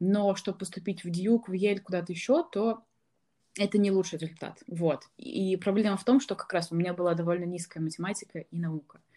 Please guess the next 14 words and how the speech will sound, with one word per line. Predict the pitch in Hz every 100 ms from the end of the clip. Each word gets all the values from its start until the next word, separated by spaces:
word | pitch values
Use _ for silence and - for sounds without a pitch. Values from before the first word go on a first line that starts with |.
| - - - _ _ _ _
Вот. | 202 185 160
Но | 196 214 202 -
я | - 202 220
объяснила | 202 208 226 202
эту | 180
ситуацию | 170 190 175 170 170
в |
своей | - 170 170 147
application, | - 165 - 285 370 330 311 - _ - - -
немножко | 180 175 170 - 175
надавила, | 175 175 170
нажалась, | 165 156 175 277 302 -
что | - 165
вот | 170 185